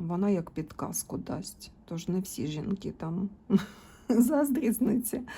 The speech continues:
Є і хороші. Далі. М. Мгм.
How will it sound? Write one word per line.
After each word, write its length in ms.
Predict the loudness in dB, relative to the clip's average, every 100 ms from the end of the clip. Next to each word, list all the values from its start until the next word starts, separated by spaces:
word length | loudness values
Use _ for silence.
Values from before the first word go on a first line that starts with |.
| -12 -14 -4
Є 240 | 0 4 6
і 140 | 6
хороші. 680 | 4 0 0 -2 -2 -6 -8 -10 -16 -14 -12 -12 -6 0
Далі. 480 | 2 4 2 2 0 0 -4 -2
М. 320 | 0 2 0 -4 -14 -20 -20 -20 -20 -20 -20 -20 -20 -20 -20 -20 -20 -18 -2
Мгм. 500 | 0 2 2 2 0